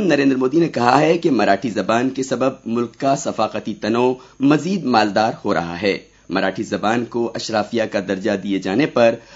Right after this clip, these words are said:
वजीर आजम का कल मुंबई में इस्तकबाल किया गया। इस मौके पर उन्होंने ये बात कही। वजीर आजम को पैठनी शाल, मराठी जबान का निशान, संत ज्ञानेश्वर की तस्वीर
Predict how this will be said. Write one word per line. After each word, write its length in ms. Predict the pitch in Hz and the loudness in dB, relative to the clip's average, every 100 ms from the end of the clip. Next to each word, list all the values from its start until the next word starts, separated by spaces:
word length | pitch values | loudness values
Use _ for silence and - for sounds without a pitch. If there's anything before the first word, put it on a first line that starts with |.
| - | -8
वजीर 360 | - 147 175 190 | 0 2 4 6
आजम 260 | 180 196 208 | 6 4 0
का 160 | 156 143 | 0 0
कल 280 | 131 123 123 - | 2 0 0 -4
मुंबई 360 | 117 117 143 147 | -4 -2 2 2
में 180 | 117 | 2
इस्तकबाल 600 | 127 - - 98 92 92 76 | -2 -6 -12 -6 0 0 0
किया 180 | 85 82 | -2 0
गया। 300 | 85 95 69 - _ _ - | 2 2 2 -6 _ _ -12
इस 200 | - 90 | -10 -6
मौके 260 | 90 104 117 | -8 -6 -6
पर 300 | 123 127 - | -4 -4 -2
उन्होंने 340 | 131 139 120 | -2 0 0
ये 260 | 104 104 117 | 0 0 0
बात 260 | 92 80 - | 2 -2 -2
कही। 300 | 90 110 92 - _ _ - | -6 -6 -6 -10 _ _ -6
वजीर 320 | 98 101 104 | -4 -2 0
आजम 260 | 98 113 143 | 0 2 0
को 220 | 139 135 | 0 -4
पैठनी 440 | 127 101 98 110 101 | -2 -4 -4 -4 -4
शाल, 420 | - 98 113 135 135 - - - | -4 0 0 -2 -6 -16 -8 -2
मराठी 300 | 127 135 165 | 0 0 0
जबान 360 | 131 110 127 131 | 0 2 2 0
का 120 | 117 | -2
निशान, 500 | 101 101 117 131 143 | -2 -2 -2 0 0
संत 300 | 139 113 110 | 0 -6 -6
ज्ञानेश्वर 540 | - 98 101 104 110 117 | -4 -2 -2 -4 -6 -10
की 120 | 107 | -10
तस्वीर 600 | - 92 101 131 156 | -8 -8 -2 2 2